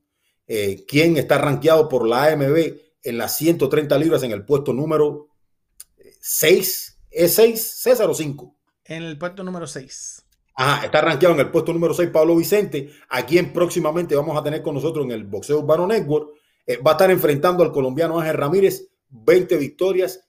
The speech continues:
Speaker 1: y dos derrotas. Eh, va a estar regresando, como les decía, eh, Pablo Vicente. Yo creo que son tres fechas que por ahí ya se vienen para los peleadores cubanos. Creo que es interesante. A eso se suma también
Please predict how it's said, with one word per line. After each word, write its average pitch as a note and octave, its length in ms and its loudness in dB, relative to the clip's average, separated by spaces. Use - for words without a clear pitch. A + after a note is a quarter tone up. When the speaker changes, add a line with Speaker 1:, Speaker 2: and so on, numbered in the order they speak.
Speaker 1:
y C3 140 -16
dos D#3 240 2
derrotas. D#3 500 0
Eh, F#2 680 -16
va B2+ 60 -2
a - 40 -2
estar D3+ 180 2
regresando, C#3+ 420 -2
como C#3+ 200 -4
les C3 100 -2
decía, A2 720 -4
eh, G2 300 -12
Pablo D#3+ 340 4
Vicente. C3+ 360 -2
Yo C#3 120 0
creo E3 160 2
que D#3+ 80 2
son E3 280 -2
tres D#3+ 320 -2
fechas F3 640 -2
que B2 140 0
por A#2+ 180 -4
ahí C3+ 140 2
ya E3 100 6
se D3+ 140 0
vienen E3+ 240 0
para D#3+ 260 0
los C#3+ 280 0
peleadores A#2 480 -2
cubanos. F3+ 360 -2
Creo G#2+ 160 -8
que A2 400 -6
es D#3 120 -6
interesante. D#3+ 720 -2
A A#2 160 0
eso D3+ 160 4
se D3 120 0
suma E3 260 0
también C3+ 640 -2